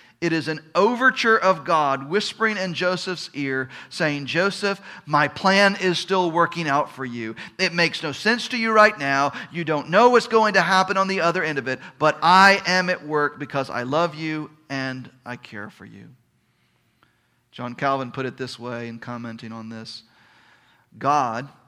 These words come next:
before he opened the door for his servant's deliverance, entered into the very prison to sustain him with his own strength. And friend, in the middle of your discouragement,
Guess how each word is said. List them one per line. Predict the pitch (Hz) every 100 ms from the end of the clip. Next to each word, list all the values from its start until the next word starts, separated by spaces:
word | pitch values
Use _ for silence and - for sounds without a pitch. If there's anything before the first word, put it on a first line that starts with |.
| _ _ _ _ _ _ _ _ -
before | 151 - - - 214 247 165 127
he | 120 135
opened | 131 131 131 113
the | 113
door | 101 117 110 107 -
for | - 117
his | 110
servant's | - 110 104 107
deliverance, | 117 107 107 127 127 - - _ _ _ _ _ _ _ _ _ _
entered | 143 180 190 190 190
into | 156 143
the | 135
very | 127 139 127
prison | - 180 160 143 117 131 135 _ -
to | 117
sustain | - 113 - 151 170 147
him | 113 101 104 - _
with | 113 113 -
his | 107 -
own | 113 110 107 110 _
strength. | - - 82 65 _ - _ _ _ _ _ _ _ _ _ _ _ _ _ _ _ _ _ _
And | 123
friend, | 131 160 147
in | 123
the |
middle | 123 139 135
of | 123
your | 131 117
discouragement, | 113 - 127 123 117 - 107 -